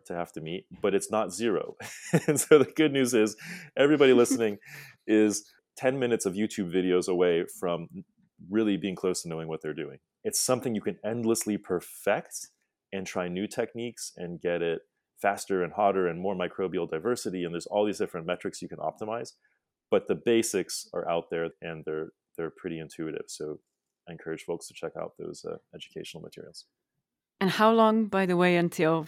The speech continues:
Speaker 2: we get the soil?
Speaker 1: This is like the question of how long does it take to cook a meal? There's meals that you could make in three minutes, and there's meals that you could make in three hours.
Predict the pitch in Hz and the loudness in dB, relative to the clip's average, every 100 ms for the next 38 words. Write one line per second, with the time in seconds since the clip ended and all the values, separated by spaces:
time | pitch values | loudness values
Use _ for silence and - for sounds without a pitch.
0 | - 160 160 151 151 151 - 151 - 147 | -6 -2 -2 -2 -4 -6 -8 -8 0 2
1 | 165 185 190 _ _ _ _ 120 - 135 | 2 0 -6 _ _ _ _ 0 2 4
2 | 123 117 110 110 107 - 101 95 92 98 | 4 4 2 0 0 -2 -2 -2 2 2
3 | 98 95 85 90 95 87 87 - 90 87 | 2 -2 -4 -6 -6 -6 -8 -8 -8 -6
4 | 87 80 - _ _ _ 101 101 98 117 | -6 -6 -12 _ _ _ 4 4 4 6
5 | 131 117 120 113 110 123 110 113 113 - | 6 8 6 6 4 4 6 6 6 2
6 | 110 104 120 123 123 135 131 104 104 101 | -2 0 0 2 2 0 0 2 2 2
7 | 104 107 101 92 101 98 101 90 95 92 | 2 4 4 2 0 0 0 0 0 -2
8 | 92 - 87 82 76 - - - | -4 -4 -2 0 -2 -6 -10 -14